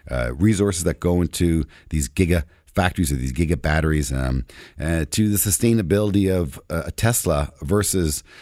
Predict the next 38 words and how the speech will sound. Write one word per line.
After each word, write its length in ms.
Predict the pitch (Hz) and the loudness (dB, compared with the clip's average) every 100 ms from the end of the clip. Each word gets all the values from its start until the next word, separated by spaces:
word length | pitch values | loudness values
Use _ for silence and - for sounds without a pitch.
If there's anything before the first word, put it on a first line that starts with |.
| - | -14
uh, 580 | - 76 73 71 69 69 | -6 -2 0 0 -2 -2
the 100 | 67 | -2
likes 320 | 85 92 90 | 0 0 0
of 120 | 85 69 | -2 -2
the 80 | |
big 280 | 67 92 78 | -2 -2 -2
three 300 | - - 92 | -4 -2 0
automotive 400 | 82 76 82 80 | 2 2 0 -2
companies 420 | - 78 - 76 | -2 -4 0 -2
shutting 360 | - - 87 76 | -2 -2 0 0
down 300 | 76 73 65 | 0 -2 -4
plants. 500 | - - 107 69 - - - - - | -6 -2 -2 -2 -8 -14 -20 -20 -14
So 300 | - 190 175 - | 4 4 4 0
we 120 | - 180 | 4 4
have 100 | - | 4
so 100 | 220 | 0
much 120 | 233 | 0
to 80 | 175 | 2
talk 260 | 180 190 | 2 4
about, 260 | 185 170 117 | 2 0 2
Jed. 280 | 131 131 127 | 2 2 2
Uh, 320 | 127 135 131 131 131 190 165 | 0 0 0 -2 -8 -10 2
to, 100 | 185 | 2
to 320 | - 185 185 151 170 - | 2 -6 -6 -8 -10 0
tantalize 520 | - 226 202 185 160 | 4 4 4 2 2
the 100 | 117 | 2
audience 320 | 110 107 113 107 | 2 4 2 4
a 40 | |
little 220 | 98 92 | 2 2
bit, 140 | 120 123 | 0 -2
like, 120 | 151 | -4
wh-, 60 | |
what 220 | 165 175 233 | -4 2 4
do 80 | |
you 100 | 247 | 4
think 300 | 233 190 180 | 2 2 2
were 100 | 147 | 2
the, 240 | 135 127 | 4 4